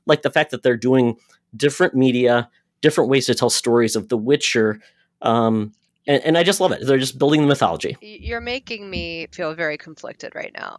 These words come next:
Speaker 2: I mean, you say
Speaker 1: <laughs>
Speaker 2: actors' names that I like, and then you say words like anime. So I'm having a lot of highs and lows with this one.
Speaker 1: Um, my son is an anime fan.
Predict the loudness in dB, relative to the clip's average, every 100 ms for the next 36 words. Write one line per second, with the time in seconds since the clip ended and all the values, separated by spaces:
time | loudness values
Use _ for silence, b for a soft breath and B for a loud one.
0 | -18 -16 -14 -12 -14 -6 -2 -2 -2 -2
1 | -2 -2 -4 -8 _ 0 0 0 -12 -12
2 | -8 -6 -6 -6 0 2 4 4 2 0
3 | -8 -8 -8 -6 -4 -4 -4 -6 -6 -2
4 | 0 0 -2 -2 0 2 0 -2 -6 -2
5 | -2 0 -2 -2 -2 -2 -2 0 0 0
6 | -8 -8 -8 -8 -10 -14 -12 -14 -12 -14
7 | -14 -18 -20 _ _ _ _ _ _ _
8 | _ -20 _ _ _ _ _ B B B
9 | B B B _ 0 2 0 -2 0 0
10 | 2 2 2 2 2 2 0 -2 -2 2
11 | 4 4 0